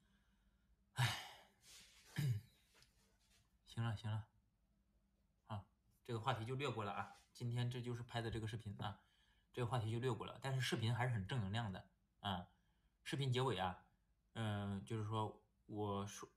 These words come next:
就是我我，我，我就是说很正能量的视频的啊。结尾，呃，我，我就是我称赞了这位父亲的担当与责任啊，激励了我们年轻人，知道吧？嗯，我，我，我很正能量的，很正能量的结尾。嗯，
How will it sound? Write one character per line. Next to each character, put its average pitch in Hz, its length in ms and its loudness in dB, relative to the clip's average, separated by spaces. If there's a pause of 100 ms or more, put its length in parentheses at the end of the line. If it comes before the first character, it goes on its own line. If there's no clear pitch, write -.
就 120 160 -2
是 107 80 -2
我 95 460 -2 (1080)
我， 107 180 2
我， 113 500 0
我 - 40 -20
就 143 140 -4
是 127 40 -2
说 139 120 -2
很 113 200 0
正 180 140 2
能 107 120 0
量 117 140 0
的 101 60 -2
视 - 100 -6
频 95 220 -10
的 92 100 -10 (200)
啊。 90 200 -8 (460)
结 123 180 0
尾， 107 300 0 (380)
呃， 104 140 -6
我， 101 340 -4
我 104 180 -4
就 113 120 -2
是 104 80 -2
我 98 140 -2
称 147 200 -2
赞 160 120 6
了 110 60 4
这 120 100 2
位 120 80 4
父 127 160 -2
亲 110 120 -2
的 90 100 -4
担 117 240 2
当 117 240 0
与 95 60 -4
责 92 160 -6
任 98 240 -2 (320)
啊， 92 320 -2 (580)
激 123 140 0
励 123 160 4
了 98 100 0
我 90 80 -2
们 90 120 -4
年 90 160 -2
轻 110 160 0
人， 90 140 -6 (240)
知 98 100 -6
道 92 140 0
吧？ 90 220 -8 (280)
嗯， 87 300 -12
我， 95 140 -8
我， 101 220 -4
我 92 160 -10
很 95 200 -8
正 127 140 2
能 95 80 0
量 92 200 -4
的， - 180 -18
很 - 140 -10
正 120 120 2
能 107 100 2
量 101 80 0
的 95 80 -2
结 90 120 -6
尾。 87 120 -8 (280)
嗯， - 100 -20